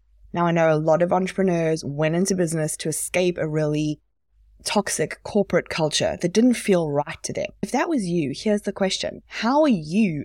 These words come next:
intentionally designing and creating and nurturing the culture you want to see in your business? So I want to dive into why this is so important, why I think you need to be thinking about it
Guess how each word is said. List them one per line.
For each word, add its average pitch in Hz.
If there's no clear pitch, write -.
intentionally 190
designing 165
and 147
creating 165
and 180
nurturing 180
the 170
culture 277
you 202
want 214
to 190
see 247
in 196
your 170
business? -
So -
I 190
want 226
to 285
dive 180
into 185
why 160
this 196
is 170
so 233
important, 190
why 185
I 220
think 196
you 185
need 170
to 180
be 170
thinking 165
about 147
it 143